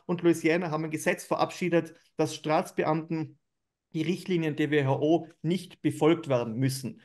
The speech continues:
Und zwei-, zwanzig vierundzwanzig hat man auch in Florida und anderen zweiundzwanzig Bundesstaaten einen Brief an Joe Biden, äh, verabschiedet,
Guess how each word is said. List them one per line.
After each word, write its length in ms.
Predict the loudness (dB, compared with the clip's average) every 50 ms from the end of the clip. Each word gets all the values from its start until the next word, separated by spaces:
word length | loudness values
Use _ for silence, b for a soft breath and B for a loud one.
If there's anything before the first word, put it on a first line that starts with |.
| b b b b
Und 380 | b 0 0 0 -2 -6 -10 -2
zwei-, 320 | 0 2 2 2 0 -2
zwanzig 400 | 0 0 0 0 0 -4 -8 -8
vierundzwanzig 580 | -2 0 0 0 0 -2 -2 -2 -2 -4 -4 -4
hat 160 | -4 -4 -4
man 80 | -4
auch 300 | -2 0 0 0 0 0
in 80 | -4 -6
Florida 400 | -2 -2 0 0 0 0 0 0
und 80 | 0 0
anderen 320 | -2 -2 0 0 -2 -2
zweiundzwanzig 500 | -2 -2 -2 -2 -2 -4 -6 -8 -8 -4
Bundesstaaten 720 | -2 -2 0 0 0 0 0 0 0 0 -4 -6 -6 -8 B B B
einen 260 | -2 0 0 0 0
Brief 400 | 0 0 0 0 0 0 -2 -4
an 220 | -4 -4 -4 -4 -2
Joe 240 | 0 2 2 2 2
Biden, 560 | 0 0 2 2 2 2 0 -2 -4 b b b b b
äh, 240 | 0 2 2 2 2
verabschiedet, 640 | 2 2 2 0 0 -2 -2 0 0 0 -2 -2